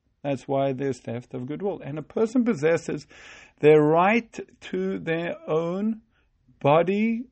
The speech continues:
and movement thereof, and any violation against it,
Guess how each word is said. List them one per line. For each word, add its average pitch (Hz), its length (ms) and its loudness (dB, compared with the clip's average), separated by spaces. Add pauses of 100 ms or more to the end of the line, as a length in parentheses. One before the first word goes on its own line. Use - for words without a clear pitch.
(120)
and 147 280 -4
movement 170 720 -2
thereof, 165 1040 2 (840)
and 160 420 0 (360)
any 247 500 4 (340)
violation 165 1120 2
against 165 560 2
it, 120 220 -8